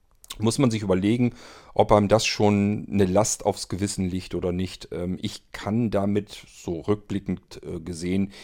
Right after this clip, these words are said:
jedenfalls damit arbeiten, weil <coughs> ich mir dann auch wieder sage, mal gewinnt man, mal verliert man. Solche Irrtümer passieren, glaube ich, immer wieder im Leben und auch zu meinen Ungunsten garantiert. Also ich werde mit Sicherheit auch schon zu meinen Ungunsten, ähm,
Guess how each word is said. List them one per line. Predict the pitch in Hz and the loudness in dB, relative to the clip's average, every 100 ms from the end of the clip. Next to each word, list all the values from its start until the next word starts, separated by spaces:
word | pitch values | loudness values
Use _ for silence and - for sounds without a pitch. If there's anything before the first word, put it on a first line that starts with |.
| - - | -20 -6
jedenfalls | 92 87 - 90 87 - | -4 -4 0 0 0 -4
damit | 90 90 - - _ | -2 -2 -6 -12 _
arbeiten, | 87 92 95 92 98 92 87 | -4 2 2 2 0 -4 0
weil | 92 92 90 - - - - - - - | 0 0 -2 -8 -20 -20 -18 -18 -18 6
<coughs> | - - 587 165 | 10 10 10 8
ich | - | 4
mir | 135 117 117 117 - | 8 10 10 6 4
dann | 123 131 | 6 6
auch | 117 - | 4 4
wieder | 117 | 4
sage, | 107 104 104 | 6 6 6
mal | 98 101 104 110 - | 6 8 6 4 -4
gewinnt | - 92 98 107 | -6 0 0 2
man, | 101 98 | 0 2
mal | 95 95 | 2 0
verliert | - 90 107 - | -2 -2 -2 -2
man. | 92 | 0
Solche | 101 98 - | 2 0 0
Irrtümer | - 135 - 127 113 | 2 0 0 0 0
passieren, | - 104 - 131 123 | 0 -2 0 0 2
glaube | 110 104 | 2 2
ich, | - | 0
immer | 104 95 | -2 -2
wieder | 104 113 | 0 0
im | 107 | 2
Leben | 107 107 107 101 - - - - _ - | 2 2 2 0 -4 -20 -20 -20 _ 0
und | 104 107 - | 4 4 8
auch | 104 | 6
zu | - - | 6 4
meinen | 101 101 101 | 6 6 4
Ungunsten | - 175 120 98 90 - 92 | 4 2 4 2 2 -2 -2
garantiert. | 90 87 85 - 87 85 - - | -2 -6 -10 -10 -8 -8 -10 -10
Also | 90 90 | -8 -6
ich | 87 | -4
werde | 95 95 | -4 -2
mit | 92 | -4
Sicherheit | - 170 135 123 113 | -2 0 2 2 2
auch | 104 107 | 0 -2
schon | - 107 110 107 | -2 2 2 2
zu | - | 0
meinen | 101 98 98 | 0 0 0
Ungunsten, | 123 139 104 101 - - 98 95 95 92 - | 0 0 2 0 0 -4 0 2 2 0 -2
ähm, | 92 92 95 92 92 | -2 0 2 0 -2